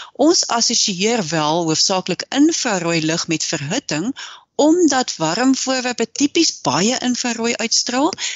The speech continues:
en omdat infrarooi lig baie effektief deur die water, byvoorbeeld in ons vel, geabsorbeer word. Dit laat dan die watermolekules vibreer en verhoog die temperatuur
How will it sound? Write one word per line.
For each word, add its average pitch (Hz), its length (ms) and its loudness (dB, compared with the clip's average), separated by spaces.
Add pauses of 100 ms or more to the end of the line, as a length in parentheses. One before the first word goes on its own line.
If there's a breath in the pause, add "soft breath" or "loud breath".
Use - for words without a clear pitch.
(180 loud breath)
en 294 340 4
omdat 202 460 0
infrarooi 180 460 -2
lig 160 220 -2
baie 165 260 0
effektief - 600 -4
deur 262 280 0 (220 loud breath)
die 190 200 -2
water, 165 600 0
byvoorbeeld 170 500 -4
in 277 140 0
ons 285 120 2
vel, 196 280 0
geabsorbeer 214 840 -2
word. 120 300 -6 (400 loud breath)
Dit 170 180 -2
laat 170 160 -2
dan 156 160 0
die 156 80 0
watermolekules 170 960 0
vibreer 175 640 0 (360 loud breath)
en 220 160 2
verhoog 160 440 0
die 190 160 -2
temperatuur 160 800 -2